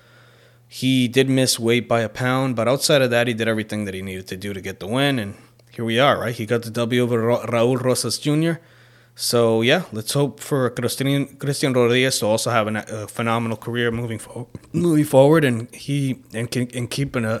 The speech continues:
improving, and we'll keep following you. But, uh, anyway, with that being said, let's move on to the second part of the main card, which, uh, this one I was actually pretty,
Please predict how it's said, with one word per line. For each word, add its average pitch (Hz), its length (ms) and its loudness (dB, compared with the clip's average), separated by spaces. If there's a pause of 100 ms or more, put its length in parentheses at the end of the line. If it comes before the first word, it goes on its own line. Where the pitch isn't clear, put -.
(120)
improving, 151 520 2
and 110 180 -2 (640)
we'll 113 120 -6
keep 135 160 -4
following 139 380 6
you. 98 80 -6 (800)
But, 107 320 2
uh, 104 180 2
anyway, 135 300 4
with 101 140 -2
that 135 160 4
being 131 180 2
said, 131 460 2 (420)
let's 117 240 0
move 139 220 2
on 127 220 4
to 127 100 -4
the 110 120 0
second 143 540 2
part 113 220 2
of 113 60 -4
the 113 80 -4
main 110 220 -4
card, 120 420 2
which, 113 320 -2
uh, 117 180 4
this 196 240 6
one 131 200 2
I 131 60 6
was 147 140 8
actually 147 280 6
pretty, 170 540 2